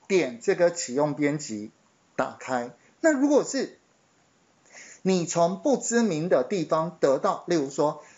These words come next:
某一个你不认识的人写了一封信，夹带了这个 Excel 附件，那这个时候呢，我建议啊，我建议你就要先，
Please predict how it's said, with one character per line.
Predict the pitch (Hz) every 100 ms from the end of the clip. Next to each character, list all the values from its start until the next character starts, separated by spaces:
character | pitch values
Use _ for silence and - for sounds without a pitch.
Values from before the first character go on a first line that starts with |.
| _ _
某 | 143 117 123
一 | 139
个 | 156 147
你 | 117 117
不 | 131 131
认 | 165 131
识 | - 165 131
的 | 123 104
人 | 104 120 113
写 | 113 - 107
了 | 110
一 | 135 151
封 | 139 147
信， | - 190 123 -
夹 | - 123 127
带 | 165
了 | 120 113 113
这 | 131
个 | - 123 - - - - - - _ _
Excel | - 127 202 160 113
附 | 214 156
件， | - 185 113 - _ _ _ _ _
那 | 220 196 208
这 | - 220
个 | 175
时 | - 151
候 | - 180
呢， | 160 151 165 - _ _ _ _ _ _ _ _ -
我 | 135 123 117 - _ -
建 | - 180 175
议 | 180 131
啊， | 101 - _
我 | - 123
建 | - 170 156
议 | 160 127 120
你 | 117 104
就 | - 151
要 | 151 147 104 - _
先， | - - 151 151 156